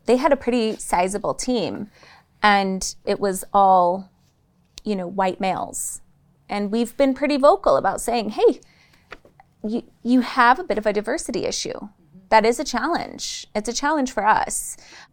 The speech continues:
We might be in a better <laughs> position to say that in, in our world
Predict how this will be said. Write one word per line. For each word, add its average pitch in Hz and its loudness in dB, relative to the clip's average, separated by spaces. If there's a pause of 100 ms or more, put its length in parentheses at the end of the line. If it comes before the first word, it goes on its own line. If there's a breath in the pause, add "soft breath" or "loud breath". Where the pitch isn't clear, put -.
(220)
We 285 0
might 294 0
be 233 -2
in 226 0
a 208 -6
better 202 2
<laughs> 220 -4
position 247 -2
to 277 0
say - -2
that - 4
in, 440 0 (320 loud breath)
in 302 8
our 240 6
world 214 6